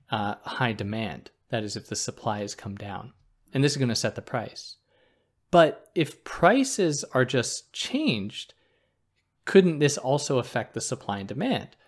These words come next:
Where if there's going to be a change in the prices of, of a thing, then that's going to result in a differing demand for that thing.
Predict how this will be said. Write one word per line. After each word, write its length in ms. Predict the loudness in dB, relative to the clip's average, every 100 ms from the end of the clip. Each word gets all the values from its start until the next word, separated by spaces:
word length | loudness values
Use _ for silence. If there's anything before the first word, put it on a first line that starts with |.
| _ _
Where 400 | 2 4 6 2 0
if 140 | -2
there's 220 | 0 -2
going 240 | -2 -2 0
to 40 |
be 120 | 2
a 40 | 0
change 320 | 0 -4 -4
in 80 | -6
the 60 |
prices 400 | -4 -2 -2 -4
of, 160 | -8 -12 _ -12 -8
of 140 | -8
a 40 |
thing, 460 | -4 0 0 0 -6 _ _ _ -6
then 300 | 4 4 6
that's 260 | 2 -2 -2
going 240 | 0 0
to 80 | -2
result 580 | -6 -2 0 2 0 -6 -4
in 340 | -2 0 -2 -4
a 80 | -6
differing 560 | -2 -4 -2 -4 -4 -4
demand 520 | -2 0 0 0 -2
for 220 | -2 0
that 280 | 0 -4 -4
thing. 300 | -6 -6